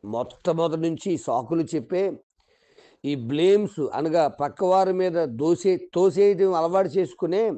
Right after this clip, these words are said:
ఆదికాండ గ్రంథం నుంచి ప్రకటన గ్రంథం వరకు అనేక మంది ఇబ్బంది పడ్డారు నాన్న. పోనీ ఆదికాండంలో ఆ-, ఆదాం గారు తీసుకోండి, "అరే బాబు, ఎందుకు తిన్నావు?" అన్నాడు దేవుడు. "నేను తినలేదు, ఈ అమ్మాయి ఇచ్చింది కాబట్టే,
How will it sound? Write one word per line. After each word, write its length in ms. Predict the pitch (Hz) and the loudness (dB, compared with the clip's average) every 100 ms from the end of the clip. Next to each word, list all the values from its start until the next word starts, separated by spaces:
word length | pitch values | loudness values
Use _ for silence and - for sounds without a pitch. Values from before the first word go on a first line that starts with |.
| - _ _ _ _ _ _ _ _ _ - | -8 _ _ _ _ _ _ _ _ _ -6
ఆదికాండ 480 | 123 160 156 170 170 | -2 -2 2 2 2
గ్రంథం 480 | 151 156 170 180 180 | 0 0 0 0 0
నుంచి 320 | 180 - 202 | -2 -4 -6
ప్రకటన 440 | 135 156 151 175 | -4 -4 -2 -2
గ్రంథం 360 | 170 175 175 180 | 0 0 0 0
వరకు 320 | 180 175 165 | 0 0 0
అనేక 540 | 156 170 202 214 165 220 | 0 2 4 4 0 -4
మంది 240 | 196 185 | -2 -2
ఇబ్బంది 300 | 160 165 156 | -2 -4 -4
పడ్డారు 340 | 143 120 123 | -4 -4 -4
నాన్న. 280 | 104 87 65 - _ _ - _ - | -6 -10 -14 -18 _ _ -20 _ -10
పోనీ 120 | 113 | -6
ఆదికాండంలో 600 | 110 143 139 170 170 175 | -4 -2 0 2 2 0
ఆ-, 240 | 170 151 127 | 0 0 -4
ఆదాం 400 | 117 151 175 180 | -6 -2 -2 0
గారు 140 | 190 170 | -2 -2
తీసుకోండి, 560 | 180 - 190 180 165 - | -4 -4 -6 -4 -8 -8
"అరే 100 | 110 | -6
బాబు, 200 | 131 143 | -4 -2
ఎందుకు 220 | 143 147 | -2 -4
తిన్నావు?" 480 | 151 170 165 170 160 | -4 -2 0 0 -2
అన్నాడు 320 | 139 143 143 | -4 -4 -4
దేవుడు. 420 | 131 135 123 101 - _ _ _ _ - - - _ | -2 -2 -2 -6 -12 _ _ _ _ -20 -20 -20 _
"నేను 220 | - 117 127 | -10 -8 -6
తినలేదు, 440 | 131 143 143 107 _ _ _ _ _ _ _ - | -4 -4 -4 -8 _ _ _ _ _ _ _ -10
ఈ 120 | 113 | -6
అమ్మాయి 360 | 127 131 147 151 | -4 -4 -4 -4
ఇచ్చింది 320 | 139 160 143 | -4 -6 -4
కాబట్టే, 640 | 135 143 143 127 175 175 | -2 -2 -4 -4 -4 -4